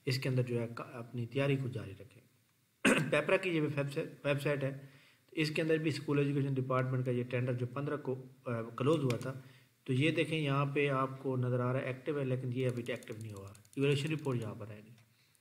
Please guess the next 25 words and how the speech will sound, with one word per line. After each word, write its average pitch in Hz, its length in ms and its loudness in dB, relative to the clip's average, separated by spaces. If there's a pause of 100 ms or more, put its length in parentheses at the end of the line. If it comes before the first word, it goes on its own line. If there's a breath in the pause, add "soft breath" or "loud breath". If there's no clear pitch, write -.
(560 soft breath)
इसके 208 220 6
अलावा 220 180 10
जनाब 208 300 2
Federal 208 320 4
Public 202 300 2
Service 190 220 0
Commission 180 360 -2
के 185 120 0
about 165 280 2
हम, 151 120 -2
अ, 139 280 -4
बात 135 360 2
करते 156 220 -2
हैं। 151 260 -8 (360 loud breath)
इसके 170 280 2
जो 160 220 2
जितने 151 360 0
result 135 380 4
होते 151 220 0
हैं 147 120 -6
वो 135 140 -2
अभी 147 300 -4
Assistant - 460 -8
Private 135 260 -2
Secretary 151 460 -6